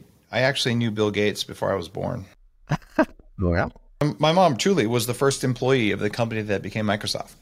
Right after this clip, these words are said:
Speaker 1: So when she was pregnant with me, she worked for Ed Roberts, Paul Allen, and Bill Gates in
Speaker 2: Oh,
Speaker 1: Albuquerque,
Speaker 2: wow.
Speaker 1: New Mexico. And literally, one of the founders of Microsoft bought my crib. How weird is that?
Speaker 2: That is insane.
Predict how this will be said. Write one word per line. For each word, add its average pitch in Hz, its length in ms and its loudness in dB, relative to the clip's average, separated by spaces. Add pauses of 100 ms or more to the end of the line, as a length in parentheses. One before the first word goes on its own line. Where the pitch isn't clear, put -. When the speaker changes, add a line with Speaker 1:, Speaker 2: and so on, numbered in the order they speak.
(100)
Speaker 1:
So - 140 -8
when 107 80 -2
she 139 120 0
was 120 100 -2
pregnant 160 320 4
with 107 160 -2
me, 104 260 0 (220)
she - 200 0
worked 127 220 4
for 113 420 4 (440)
Ed 139 160 4
Roberts, 139 640 4
Paul 135 260 4
Allen, 127 280 6
and 107 100 0
Bill 107 160 0
Gates - 560 -4
in 107 300 -2
Speaker 2:
Oh, - 40 0
Speaker 1:
Albuquerque, 110 280 4
Speaker 2:
wow. 123 180 6
Speaker 1:
New - 80 0
Mexico. - 440 -8 (440)
And 113 280 0
literally, 135 460 6
one 131 200 2
of 127 80 2
the 120 60 -2
founders 123 300 2
of 113 60 -2
Microsoft 107 380 2
bought 95 160 2
my 98 120 0
crib. 92 380 -4 (800)
How 117 180 -4
weird 113 180 0
is 95 120 -6
that? 95 320 0 (640)
Speaker 2:
That 104 260 2
is 90 160 6
insane. 82 720 0